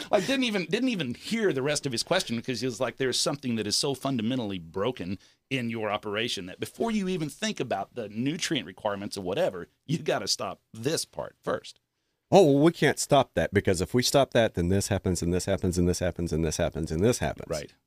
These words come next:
Speaker 2: Like, no, you missed the entire
Speaker 1: <laughs>
Speaker 2: point here, guy. Just stop that practice. And then
Speaker 1: Right.
Speaker 2: you don't have to worry about the rest of these things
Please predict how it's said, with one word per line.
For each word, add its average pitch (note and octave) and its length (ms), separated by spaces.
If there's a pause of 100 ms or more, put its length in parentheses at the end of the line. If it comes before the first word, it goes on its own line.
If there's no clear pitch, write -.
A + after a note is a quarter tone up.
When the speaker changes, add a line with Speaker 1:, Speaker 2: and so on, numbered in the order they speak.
(220)
Speaker 2:
Like, - 240 (320)
no, A2+ 300
you A#2+ 160
missed C#3 300
the E3 120
entire F3 440
Speaker 1:
<laughs> - 0
Speaker 2:
point C3 500
here, F#2 200
guy. E2 360 (600)
Just A#2+ 220
stop B2 240
that G2+ 180
practice. - 640 (400)
And G2+ 80
then G#2+ 60
Speaker 1:
Right. C3 40
Speaker 2:
you D#3 60
don't C#3+ 80
have D3+ 120
to C#3+ 60
worry F#3+ 240
about E2 220
the C#2+ 80
rest B1+ 260
of C2+ 40
these C2+ 160
things C#2+ 440